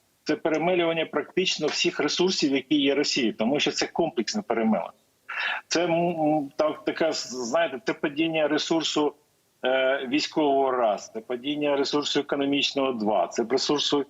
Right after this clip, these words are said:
технологічного три, це ресурс людський в першу чергу, який, в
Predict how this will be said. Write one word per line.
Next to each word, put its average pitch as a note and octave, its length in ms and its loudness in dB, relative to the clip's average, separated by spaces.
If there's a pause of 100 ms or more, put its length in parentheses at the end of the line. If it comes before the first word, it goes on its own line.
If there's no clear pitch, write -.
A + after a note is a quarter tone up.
технологічного C3+ 760 0
три, F#2 280 -2 (440)
це B2+ 100 2
ресурс C#3+ 560 0
людський C#3+ 680 2
в - 120 -6
першу C3+ 400 0
чергу, B2 460 2
який, B2+ 380 2
в - 120 -10